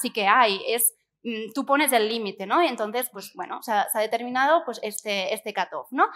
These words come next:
Entonces, ahí vemos el control negativo y el control positivo. ¿Y qué pasa en nuestro receptor? Pues que él no tiene, no tiene anticuerpos, ni uno,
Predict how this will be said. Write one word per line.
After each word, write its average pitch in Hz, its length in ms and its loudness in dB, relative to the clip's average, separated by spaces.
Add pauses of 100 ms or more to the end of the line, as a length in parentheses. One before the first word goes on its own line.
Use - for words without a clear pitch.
(280)
Entonces, 247 260 -2
ahí 240 180 6
vemos 247 260 2
el 208 80 -6
control 226 260 0
negativo 349 360 4
y 359 60 6
el 302 80 6
control 220 260 0
positivo. 202 540 -8
¿Y 294 100 0
qué 359 100 2
pasa 349 280 4
en 311 80 0
nuestro 262 320 -4
receptor? 220 500 -6 (400)
Pues - 140 -12
que 285 100 -2
él 330 140 2
no 262 120 4
tiene, 190 360 -2
no 254 100 -2
tiene 320 160 2
anticuerpos, 220 460 -2
ni 240 160 -4
uno, 190 260 -6